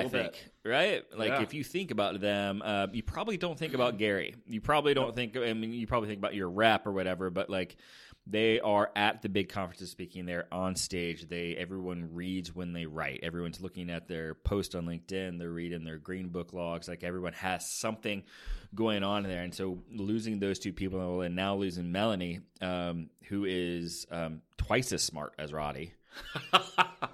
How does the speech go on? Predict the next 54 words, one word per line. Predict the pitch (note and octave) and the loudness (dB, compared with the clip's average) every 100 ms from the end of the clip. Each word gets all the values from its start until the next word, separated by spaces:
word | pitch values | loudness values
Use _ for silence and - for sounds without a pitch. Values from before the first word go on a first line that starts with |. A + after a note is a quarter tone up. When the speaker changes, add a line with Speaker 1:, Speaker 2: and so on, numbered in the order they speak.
| - - | -12 4
Speaker 1:
Yes. | E3 D3+ - - - | 6 6 4 -10 6
Speaker 2:
If | B2 B2+ B2 | 10 10 8
not | G#2 F2+ | 0 0
more. | F2+ F#2 G#2 - - - | 0 2 2 -4 -8 -2
Speaker 1:
Yeah, | B2 - | -2 2
exponentially. | F3+ - C#3+ A#2 A2 G#2+ G#2 G2+ F#2+ - | 0 2 6 8 10 10 8 6 4 -2
Speaker 2:
Uh, | |
Speaker 1:
Uh, | B2+ | -6
Speaker 2:
that | - _ _ - C3 | -8 _ _ 2 2
Speaker 1:
that's | A2+ | 6
Speaker 2:
hurts, | D3 A3 C#3 D3+ | 8 10 8 2
Speaker 1:
inarguable. | B2 C3 B2 | 0 0 4
Speaker 2:
right? | B2+ D3+ C3 | 4 6 4
Like, | A#2 | 2
what | A#2+ D#3 | 0 -2
do | |
you | D#3 | -2
do | C3+ | 2
Speaker 1:
Yeah. | A2+ | 2
Speaker 2:
as | G2+ G2+ - | 4 0 2
far | A2+ A2+ | 4 4
as, | G#2+ | 4
like, | G#2+ - | 0 0
insights | D3 F3 G2 F2+ - | -2 0 2 2 2
or | F#2+ | -2
as | - | 0
far | G#2+ | 0
as | G2+ | 0
credibility? | - A#2+ G2+ G2 C3 G2+ | 2 0 2 2 4 4
Really, | G#2 E3 A#2+ | 4 4 6
now | A2 C#3 D3+ G#2+ | 6 6 6 4
the | G2+ G2+ A2 G2+ | 2 0 0 0
credibility | - C#3 G#2+ B2 C3+ A2 | 0 2 4 4 4 2
for | - G#2 | 2 4
Dynata | G2+ G2+ G#2+ A#2+ | 4 4 4 4
is | F#2+ F2+ | 4 2
we're | F#2 G#2+ | 4 4
the | F#2 | 4
biggest, | F2 G2+ G2+ - | 4 4 2 0
so | F#2+ | -4
we | F#2 | 0
gotta | F#2+ F2+ | 0 0
be | F2 | 0
the | E2+ | 0
best, | E2+ A#2+ D2 - G2 | 2 2 2 -2 2
right? | G2+ - - - | 2 2 -6 -6
Speaker 1:
Yeah. | A2+ | 4
Speaker 2:
Where | A2 | 4
it | G#2+ | 6
used | A#2+ B2 | 2 2
to | G#2+ | 2
be, | |
like, | G2+ | 2
you, | F2+ | 0